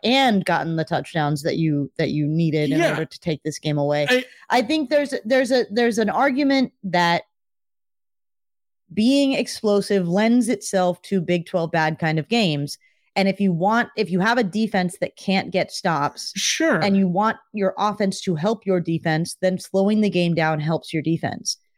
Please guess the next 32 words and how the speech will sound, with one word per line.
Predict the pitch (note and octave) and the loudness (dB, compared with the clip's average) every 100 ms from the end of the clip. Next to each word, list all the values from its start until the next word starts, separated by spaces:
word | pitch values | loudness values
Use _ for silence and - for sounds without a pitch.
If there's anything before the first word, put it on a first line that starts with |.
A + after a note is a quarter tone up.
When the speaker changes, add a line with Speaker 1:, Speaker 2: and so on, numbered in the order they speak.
| _ - | _ 0
Speaker 1:
I | |
don't | A3+ C#4 | 2 2
think | D#4+ C4+ | 2 0
it's | - | 0
a | B3+ G#3 G3 | 0 0 -2
catch-all. | - F3+ G3 A3+ A3+ A#3 | -2 0 2 2 4 4
I | F3+ | 4
don't | G3 A3+ | 2 2
think | C#4 A#3+ | 0 0
it | B3 | 0
necessarily | G3 F#3+ G3 G#3 G3+ F#3 | 0 0 0 2 4 2
changes | F#3 F3 F#3 F#3 G#3 F3 | 0 0 2 2 0 0
the | E3+ | 0
way | E3+ E3 | 2 0
we | E3+ | -2
feel | - E3 F3 | 0 0 2
about | E3 D3 | 0 0
this | E3+ D3+ | -2 -4
game | D#3 D3+ E3+ | -2 0 0
if | D3 | 0
that's | C#3+ E3+ - | -2 -4 -4
the | E3+ | 0
way | D#3+ | 0
that | E3 | 0
U | D#3 D#3+ | 0 -2
S | D3+ | -2
C | D#3 | -2
operates | C#3 - E3+ D#3+ | -2 0 -2 -2
in | F3 | -2
the | E3+ | -2
second | E3+ D#3+ D3 | -2 -2 0
half. | D#3+ D#3 | 0 0